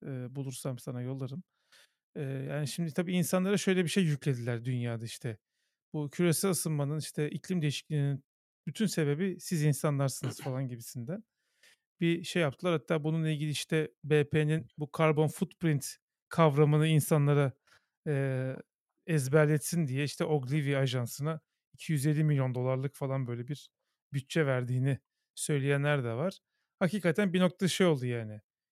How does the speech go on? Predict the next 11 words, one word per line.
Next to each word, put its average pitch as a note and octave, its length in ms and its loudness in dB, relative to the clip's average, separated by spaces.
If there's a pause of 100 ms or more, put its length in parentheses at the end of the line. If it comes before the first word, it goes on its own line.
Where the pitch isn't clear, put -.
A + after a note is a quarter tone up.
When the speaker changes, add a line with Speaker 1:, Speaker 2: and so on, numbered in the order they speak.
(100)
Speaker 1:
İşte - 200 -6
sen F3+ 340 2 (320)
uzun E3 300 2
duş D3+ 180 -2
alıyorsun, C#3 560 -2 (360)
işte - 200 -8
sen, E3 340 2 (140)
eee, D3 560 0 (340)
pet F3 160 2
şişe - 280 0
kullanıyorsun C#3 760 -2